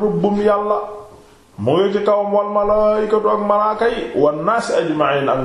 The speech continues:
mboole nit ñi. Waaw. Am na ci benn kii da cee yokku ne, Yonent bi alayhi salaatu wa salaam da ne, "Laa yaqbalu minhu sarfun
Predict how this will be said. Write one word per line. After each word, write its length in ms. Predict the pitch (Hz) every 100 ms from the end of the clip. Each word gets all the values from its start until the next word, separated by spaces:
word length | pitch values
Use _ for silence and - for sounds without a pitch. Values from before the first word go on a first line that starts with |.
| 127
mboole 760 | 151 190 208 208 202 185 165 135
nit 80 | 113 190
ñi. 60 | - - - - _ _ _ _ _ _ _ _ 98
Waaw. 200 | 85 - - - _ _ _ _ _ _ _ _ -
Am 160 | 135
na 100 | 151 147
ci 100 | 156
benn 320 | 151 151 147
kii 500 | 151 139 147 - - -
da 200 | 120 135
cee 200 | 147 143
yokku 340 | 143 135 - 131
ne, 140 | 135 113 - - -
Yonent 380 | 104 131 151 147
bi 80 | 143
alayhi 200 | 139 139
salaatu 280 | 139 135 143
wa 40 |
salaam 140 | 135 135
da 80 | 139
ne, 140 | 135
"Laa 200 | 135 139 135
yaqbalu 600 | 151 - 135 131 131 127
minhu 300 | 135 135 127
sarfun 540 | 127 143 139 - 113